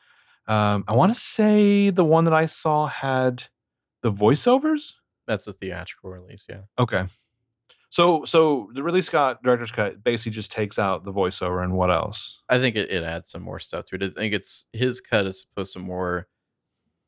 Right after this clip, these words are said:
Speaker 2: more directly imply that, uh, Deckard is a replicant as opposed to the other one.
Speaker 1: Okay.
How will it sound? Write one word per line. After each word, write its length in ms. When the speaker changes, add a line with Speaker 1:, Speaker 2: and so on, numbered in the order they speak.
Speaker 2:
more 180
directly 520
imply 480
that, 340
uh, 300
Deckard 320
is 100
a 40
replicant 600
as 120
opposed 320
to 80
the 80
other 140
one. 240
Speaker 1:
Okay. 260